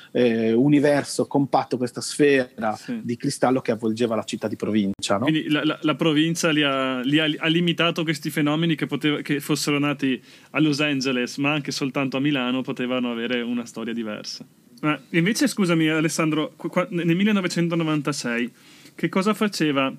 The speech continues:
Speaker 2: in modo di, ehm, comunicare tra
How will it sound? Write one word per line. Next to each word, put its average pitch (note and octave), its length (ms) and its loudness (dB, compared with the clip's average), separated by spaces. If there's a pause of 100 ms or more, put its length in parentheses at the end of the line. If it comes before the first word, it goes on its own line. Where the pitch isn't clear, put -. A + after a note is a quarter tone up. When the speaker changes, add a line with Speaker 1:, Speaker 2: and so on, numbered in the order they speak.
Speaker 2:
in C#3+ 120 2
modo C#3+ 300 2
di, C3+ 260 4 (440)
ehm, B2 720 0
comunicare C3+ 920 0 (120)
tra C#3 340 0